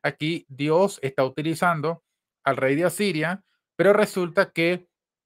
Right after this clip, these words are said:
luego que lo utiliza, ahora lo castiga". Entonces,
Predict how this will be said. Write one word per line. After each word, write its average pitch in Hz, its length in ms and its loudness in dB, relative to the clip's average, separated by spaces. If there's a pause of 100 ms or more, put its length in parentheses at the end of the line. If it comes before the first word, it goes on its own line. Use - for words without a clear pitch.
(360)
luego 156 320 4
que 170 140 4
lo 175 100 4
utiliza, 180 540 2
ahora 143 240 4
lo 156 140 0
castiga". 123 400 -6
Entonces, 127 320 -8